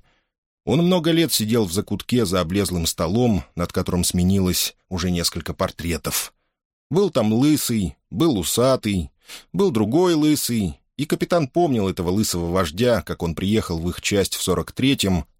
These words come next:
а командиры шушукались, что у него только что погиб сын,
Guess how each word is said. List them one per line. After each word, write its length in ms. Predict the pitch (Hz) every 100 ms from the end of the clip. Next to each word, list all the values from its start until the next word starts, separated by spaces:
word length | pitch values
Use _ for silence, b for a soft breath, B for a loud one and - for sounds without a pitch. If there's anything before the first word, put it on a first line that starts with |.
| _
а 120 | - -
командиры 500 | 117 139 151 170 151
шушукались, 720 | - 135 175 165 143 127 110
что 220 | - 110
у 60 | 113
него 220 | 113 110
только 280 | 117 104 110
что 160 | -
погиб 340 | 90 104 113 -
сын, 500 | - 120 85 78